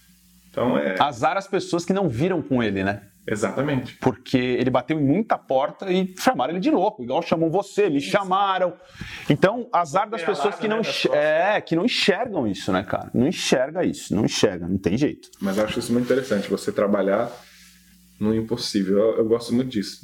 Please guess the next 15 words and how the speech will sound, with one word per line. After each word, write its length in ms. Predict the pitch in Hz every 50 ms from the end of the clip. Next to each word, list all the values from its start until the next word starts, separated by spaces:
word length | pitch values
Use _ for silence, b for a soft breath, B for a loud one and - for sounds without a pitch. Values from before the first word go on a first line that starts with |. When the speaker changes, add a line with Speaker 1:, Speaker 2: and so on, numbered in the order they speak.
| - 98
Speaker 1:
de 300 | 104 101 98 98 98 -
acreditar 640 | - 101 - - 107 104 101 - - 107 104 110 113
no 80 | 120 120 117
que 160 | - - 127
é 40 | 123
impossível. 440 | 123 123 123 120 - - 107 98 95
Se 80 | - 120
alguém 140 | 127 147
me 80 | 160 151
fala 240 | - 139 123 123 120
que 100 | 123 123
é 60 | 120
impossível, 560 | 123 120 - 113 110 - - 127 123 120 123
eu 80 | 135 131
falo. 340 | - 107 101 98 - -